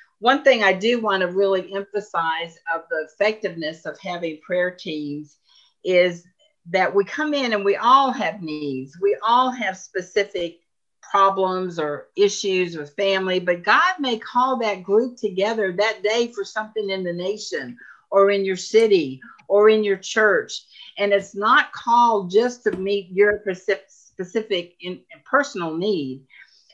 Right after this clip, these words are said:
So we need to learn to stay on topic. We need to come together. And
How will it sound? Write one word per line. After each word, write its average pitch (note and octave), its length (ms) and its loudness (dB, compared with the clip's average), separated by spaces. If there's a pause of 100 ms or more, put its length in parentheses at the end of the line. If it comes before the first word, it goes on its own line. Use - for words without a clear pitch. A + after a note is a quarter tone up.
So A3 240 2
we A3 180 0
need D#4+ 280 -2
to B3+ 120 0
learn A#3+ 400 0
to G#3 160 -4
stay A3 380 0
on G3+ 140 0
topic. G3+ 560 -2
We F#3+ 140 0
need G3+ 260 -4
to D#3+ 340 -6 (200)
come A#3+ 160 -2
together. G3+ 540 2
And D#3+ 240 -6